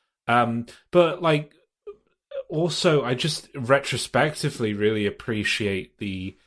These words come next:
impact that this team and, and this kind of approach has, has had on the, the Final Fantasy,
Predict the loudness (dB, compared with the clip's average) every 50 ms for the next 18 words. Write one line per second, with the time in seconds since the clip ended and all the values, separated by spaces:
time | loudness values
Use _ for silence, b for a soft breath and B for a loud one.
0 | _ _ _ _ _ _ _ _ 0 2 4 4 2 0 -2 -2 -4 -4 -4 -4
1 | -8 -12 -12 -8 -2 0 0 0 0 -2 -6 -6 -8 -6 -4 -2 0 0 0 0
2 | 0 -2 -2 -4 -6 -8 -8 -6 -6 -6 -6 -6 -2 0 0 0 0 -2 -6 -6
3 | -6 -6 -6 -4 -6 -6 -8 -10 -12 -8 -2 0 2 2 2 0 -4 -6 -6 -4
4 | -4 -4 -4 -4 -6 -8 -10 _ _ _ _ _ _ _ _ -6 -4 -4 -4 -2
5 | 0 0 0 0 0 -2 -2 -2 -2 -2 -2 -4 -4 -4 -4 -4 -4 -4 -2 -2
6 | 0 0 0 -2 -4 -4 -4 -4 -4 -4 -6 -8 -8 -8 -8 -6 -6 -6 -6 -6
7 | -8 -10